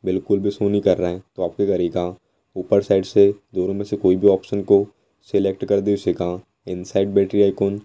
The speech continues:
या फिर outside battery icon। तो आपके फ़ोन्स में बैटरी परसेंटेज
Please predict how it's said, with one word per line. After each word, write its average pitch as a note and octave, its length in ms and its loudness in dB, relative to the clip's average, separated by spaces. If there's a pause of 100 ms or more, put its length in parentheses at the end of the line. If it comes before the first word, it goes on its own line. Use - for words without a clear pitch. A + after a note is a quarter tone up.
(320)
या F#2+ 120 0
फिर G2 280 0 (420)
outside G2+ 500 0
battery F#2 380 2
icon। F#2 260 -4 (180)
तो F#2+ 80 -2
आपके F2+ 200 -6
फ़ोन्स G2 320 -10
में G2+ 200 -4 (320)
बैटरी F#2 320 -4
परसेंटेज G2 760 2